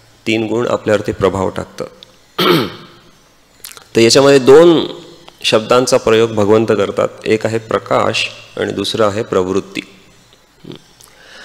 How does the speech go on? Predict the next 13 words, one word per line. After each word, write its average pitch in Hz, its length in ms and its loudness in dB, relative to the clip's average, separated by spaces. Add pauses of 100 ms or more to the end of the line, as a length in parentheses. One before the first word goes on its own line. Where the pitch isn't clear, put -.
(200)
तर 123 40 2
प्रकाश 147 500 0
ह्या 156 100 2
शब्दाचा 135 480 2
अर्थ 117 340 -2 (1200)
केवळ 117 400 2 (1200)
जसा 107 220 -2
मराठीमधला 110 640 0
आहे 107 220 -2
तसा 120 220 -2
नाही 95 240 -4 (720)
की - 80 -8
प्रकाश, 107 580 0